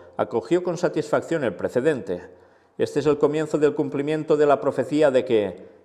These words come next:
"Y será al final de los días que el monte de la casa de Hashem se establecerá firmemente en la cumbre de los montes, y se elevará sobre los collados, y todas las naciones acudirán a él",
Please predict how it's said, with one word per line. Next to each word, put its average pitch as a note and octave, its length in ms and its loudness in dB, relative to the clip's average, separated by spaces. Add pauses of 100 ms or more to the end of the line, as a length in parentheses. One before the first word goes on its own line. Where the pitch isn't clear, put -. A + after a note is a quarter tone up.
(120)
"Y G#2+ 120 -6
será A2 320 2
al D3+ 140 2
final C#3 400 -2
de C#3+ 100 4
los C#3+ 200 2
días G2+ 460 2
que - 120 0
el G#2+ 100 2
monte C#3 440 -2
de C#3 100 2
la B2+ 160 4
casa C3 280 -2
de A#2 100 0
Hashem A2+ 600 -2 (280)
se - 120 -4
establecerá C3+ 600 0
firmemente D3 760 -4
en C#3 120 -2
la A#2 140 2
cumbre C3 320 0
de A#2+ 100 2
los G#2+ 220 0
montes, G2+ 540 -4 (240)
y - 80 -6
se B2 140 2
elevará B2+ 400 4
sobre D3 260 0
los C3 200 2
collados, A2+ 520 2
y A2+ 60 -8
todas C#3+ 260 0
las C3 160 2
naciones C3+ 540 -2
acudirán A#2+ 560 0
a B2 160 2
él", G2 260 2